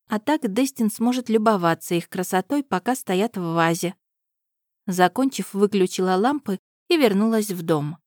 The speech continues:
Нашла емкость, подходящую для роз,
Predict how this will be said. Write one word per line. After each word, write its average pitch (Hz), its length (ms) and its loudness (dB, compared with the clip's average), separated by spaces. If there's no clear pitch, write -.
Нашла 190 340 0
емкость, 185 600 0
подходящую 214 760 0
для 208 260 0
роз, 208 300 -2